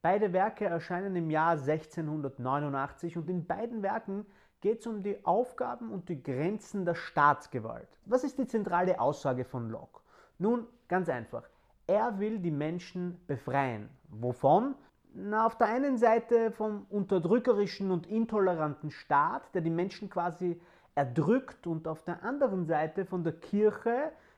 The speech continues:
die auch nicht gerade locker drauf ist. Staat und Kirche beanspruchen in dieser Zeit einfach die Macht über das Leben und das Eigentum von Menschen.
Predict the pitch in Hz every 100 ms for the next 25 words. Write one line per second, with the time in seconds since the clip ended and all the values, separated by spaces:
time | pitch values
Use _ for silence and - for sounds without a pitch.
0 | _ 294 277 269 226 - 196 165 156 147
1 | 131 120 120 104 113 - - - _ _
2 | _ _ - 165 175 247 185 170 - 226
3 | 226 208 202 202 _ _ 139 - 170 175
4 | - 156 151 156 156 - _ 127 117 151
5 | 151 - 131 127 131 120 131 - 123 113
6 | 127 156 - - 120 113 - 120 147 196
7 | 214 214 135 127 - _ 143 156 147 123
8 | 135 131 - 120 110 113 - - 120